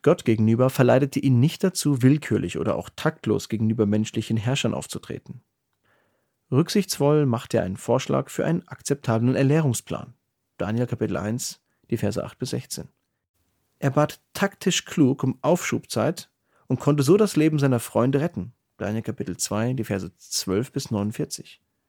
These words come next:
Sein Einsatz für das babylonische Reich war über jeden Zweifel erhaben. Und so gewann er wiederholt Gunst bei den Königen, denen er diente. Ja,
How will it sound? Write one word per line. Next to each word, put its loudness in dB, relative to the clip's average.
Sein 4
Einsatz 2
für -4
das 0
babylonische 2
Reich 2
war 4
über 2
jeden 0
Zweifel 0
erhaben. -6
Und 0
so 6
gewann 8
er 6
wiederholt 8
Gunst 4
bei 8
den 4
Königen, 2
denen 2
er -4
diente. -10
Ja, 2